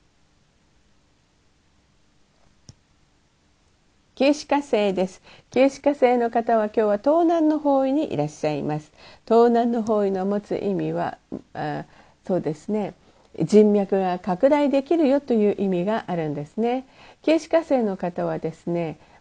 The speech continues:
物事を明確にすることができるんですが、今日はちょっとだけ優柔不断になったように誤解を与えてしまうかもしれません。そんな時には良い方位として、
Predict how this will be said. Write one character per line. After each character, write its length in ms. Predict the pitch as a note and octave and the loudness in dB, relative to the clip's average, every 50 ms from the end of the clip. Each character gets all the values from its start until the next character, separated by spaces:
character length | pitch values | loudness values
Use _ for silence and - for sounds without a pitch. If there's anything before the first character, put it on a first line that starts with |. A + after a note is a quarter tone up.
| _ - | _ -4
物 200 | G#3+ A#3 C4+ D4 | 0 0 2 2
事 320 | C4+ B3+ A#3 - E3+ D#3+ | 0 0 0 0 0 0
を 60 | D#3 D#3+ | 0 0
明 220 | F#3+ B3 D4+ D4+ | -2 -2 -2 -2
確 260 | D4+ D4+ D4+ D4+ E4+ | 0 -2 -2 0 0
に 100 | D#4 D4 | 0 0
す 140 | D4 - B3+ | -2 -2 -2
る 120 | A#3+ A#3+ | -2 -2
こ 120 | A#3 B3 A#3+ | 0 -2 -2
と 140 | - C#4 C#4+ | -2 -2 -2
が 140 | C#4+ C4+ | -2 -2
で 140 | G#3 G#3+ G#3+ | 0 -2 -2
き 140 | G#3 - G#3+ | -2 -2 -4
る 100 | G#3+ G3+ | -2 -2
ん 120 | F#3+ F3+ | -2 -2
で 100 | F3+ F3 | -4 -4
す 160 | E3+ - F#3 F#3+ | -6 -6 -4 -2
が、 180 | G3 G3+ G3+ G3+ - | -2 -2 -2 -4 -4
今 300 | G3 F3+ E3 D#3 D3+ D3+ | -2 -2 0 -2 -2 -4
日 40 | D#3 | -4
は 200 | D#3+ D#3 D3 - - _ _ _ _ _ _ _ | -4 -6 -6 -8 -14 _ _ _ _ _ _ _
ち 100 | - F#3 | -8 -6
ょ 20 | |
っ 40 | F3 | -6
と 160 | - - B3 | -4 -4 -2
だ 160 | B3 C#4 C4+ C4 | -2 -2 -2 -2
け 120 | C4 C4 | 0 0
優 240 | A#3+ A#3 B3+ D4 D#4 | 2 2 2 2 2
柔 180 | D#4 E4+ E4+ | 2 0 -2
不 180 | D#4 D#4+ D#4+ D4 | 0 0 -2 0
断 200 | D4+ D4+ D4+ D4 | 0 0 0 2
に 60 | C#4+ | 0
な 100 | C#4+ C#4+ | 0 -2
っ 20 | C#4+ | -4
た 200 | _ - G#3+ G#3+ | _ -4 -2 -2
よ 180 | G#3 G3+ F#3+ | 0 -2 -2
う 60 | F3 | -2
に 180 | E3+ G#3 A3+ F3+ | -2 -2 -2 -2
誤 160 | - D3 D3 | -2 -4 -6
解 280 | - - A3 A3+ A#3 A#3 | -2 0 0 0 2 2
を 80 | A#3+ A#3 | 0 -2
与 260 | A#3+ A#3+ - A#3+ A#3 | -2 -2 -2 -2 -2
え 60 | A#3 | 0
て 120 | A#3 B3 A3+ | 0 -2 -2
し 140 | A#3 - | -2 -2
ま 160 | A#3 A3+ A3+ A3 | -2 0 -2 -2
う 40 | |
か 140 | A3 - C#4 | -2 -4 -4
も 100 | B3+ A#3 | -4 -4
し 120 | A3+ - F#3 | -4 -4 -6
れ 100 | E3+ E3+ | -4 -4
ま 140 | E3+ E3 | -6 -8
せ 160 | E3+ - E3 D#3+ | -6 -6 -8 -8
ん。 40 | - - - - - - _ - | -8 -14 -20 -20 -20 -20 _ -4
そ 120 | - D#4 | 0 0
ん 60 | D#4 D#4 | 2 2
な 100 | D#4+ D4+ | 0 0
時 300 | D4+ D4+ D4 - A3+ G3 | 0 -2 0 0 0 0
に 140 | F3+ F3+ | 0 0
は 140 | F3+ F#3+ - | 0 0 -2
良 180 | - F3 E3+ D#3 | -2 -2 -2 -2
い 60 | D#3 | -4
方 280 | D#3 - F3+ E3+ D#3+ D#3 | -4 -4 -4 -4 -4 -4
位 60 | D#3 | -6
と 160 | - C3+ D3 | -6 -8 -8
し 100 | - - | -10 -10
て、 240 | - - - - | -8 -6 -6 -6